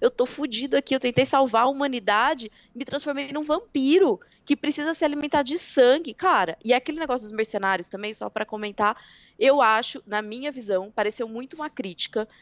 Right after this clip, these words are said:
a exatamente essa questão da gente banalizar vidas. Porque quem tava falando mercenários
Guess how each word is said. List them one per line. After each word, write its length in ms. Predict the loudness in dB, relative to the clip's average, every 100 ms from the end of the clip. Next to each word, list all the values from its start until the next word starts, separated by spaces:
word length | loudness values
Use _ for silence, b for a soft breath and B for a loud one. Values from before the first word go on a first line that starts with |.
| b
a 200 | 2 4
exatamente 720 | 4 2 0 -2 -6 -6 -8
essa 180 | -10 -10
questão 320 | -10 -10 -8
da 80 | -8
gente 240 | -8 -6
banalizar 560 | -2 0 0 -2 -4 -4
vidas. 400 | -4 -10 -12 -14 b b b b -20 -18
Porque 300 | 2 6 6 2
quem 200 | -2 0
tava 240 | 0 0
falando 300 | -2 -2 -2
mercenários 460 | 2 2 2 0